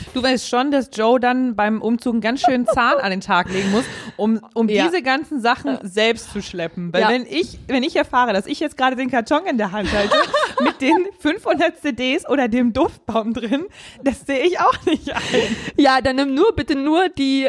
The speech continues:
Speaker 2: ähm, Kartons, die beschriftet sind, denn beschriftet hat er seine, also wir haben ja jetzt zusammen eingepackt, aber die Kartons, die er gepackt hat, die sind nämlich auch nicht beschriftet. Da haben wir nämlich dann gleich schon das nächste Problem. Die muss ich, glaub ich, nochmal alle aufmachen, reingucken, weil sonst, äh,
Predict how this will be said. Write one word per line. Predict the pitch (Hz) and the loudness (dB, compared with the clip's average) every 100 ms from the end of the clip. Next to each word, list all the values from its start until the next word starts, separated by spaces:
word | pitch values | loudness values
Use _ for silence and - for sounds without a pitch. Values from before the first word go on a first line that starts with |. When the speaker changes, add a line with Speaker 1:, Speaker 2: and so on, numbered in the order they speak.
| - | 0
Speaker 2:
ähm, | 233 240 240 233 226 226 - | 0 2 0 -2 -6 -6 -4
Kartons, | 294 233 254 - | -4 0 0 0
die | 254 | -2
beschriftet | 240 - 294 - 370 | -2 0 -2 0 -2
sind, | - 294 370 - | 0 -2 0 2
denn | 233 254 214 | 2 0 -2
beschriftet | 226 285 302 262 | -2 0 0 0
hat | - | 2
er | 202 214 | 2 2
seine, | 202 208 240 226 | 2 2 0 -2
also | - 175 165 - - | -2 -2 -6 -14 -4
wir | 180 | -2
haben | 180 | 2
ja | 170 - | 0 -2
jetzt | 185 | -6
zusammen | - 190 214 | 0 2 4
eingepackt, | - 190 208 - | 2 2 0 0
aber | 190 170 | 0 0
die | 175 202 | 0 -2
Kartons, | - 220 220 | 0 0 0
die | - | -2
er | - | -2
gepackt | 190 233 226 | 0 0 -2
hat, | 185 | 0
die | 202 | 2
sind | 202 | 2
nämlich | 196 196 | 2 2
auch | |
nicht | 190 - | -2 -2
beschriftet. | 175 180 180 147 139 | -4 -4 -2 -2 0
Da | 185 | 0
haben | 202 | 2
wir | 208 | 2
nämlich | 190 | 2
dann | 180 | 0
gleich | 175 180 | -2 0
schon | 175 | -2
das | |
nächste | 175 170 - | 0 -2 -6
Problem. | - - 135 135 | -8 -6 -6 -6
Die | 160 | 2
muss | 185 202 | 4 4
ich, | |
glaub | 202 190 | 4 2
ich, | 202 | 4
nochmal | 202 180 | 2 2
alle | 202 | 0
aufmachen, | 180 185 196 185 | 0 0 -2 -2
reingucken, | 175 196 214 214 208 - - | -4 -4 -2 0 -2 -8 -4
weil | 185 | 2
sonst, | 190 202 - - | 4 2 0 0
äh, | 185 185 180 | 4 6 4